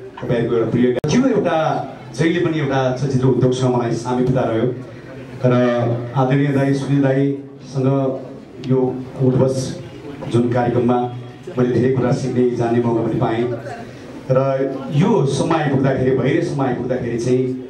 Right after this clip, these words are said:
अहिले अब भैरेको भैरे भनौँ, हाम्रो दया आङजी अहिलेको, अ, एकदम प्रसिद्ध कलाकार हुनुहुन्छ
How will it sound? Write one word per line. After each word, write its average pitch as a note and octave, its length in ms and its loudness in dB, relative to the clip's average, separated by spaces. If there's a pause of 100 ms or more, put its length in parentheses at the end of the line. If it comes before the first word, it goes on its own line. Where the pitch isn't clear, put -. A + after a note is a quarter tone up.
(100)
अहिले C#3+ 240 4 (520)
अब A2+ 440 0 (380)
भैरेको C3+ 320 4
भैरे B2+ 280 2
भनौँ, B2 280 2
हाम्रो G#2+ 200 0
दया A2 420 -2 (160)
आङजी G#2 400 2
अहिलेको, A#2+ 840 0
अ, A2+ 320 -2
एकदम B2 220 2
प्रसिद्ध E3+ 320 2
कलाकार A#2 380 0
हुनुहुन्छ G#2 280 -2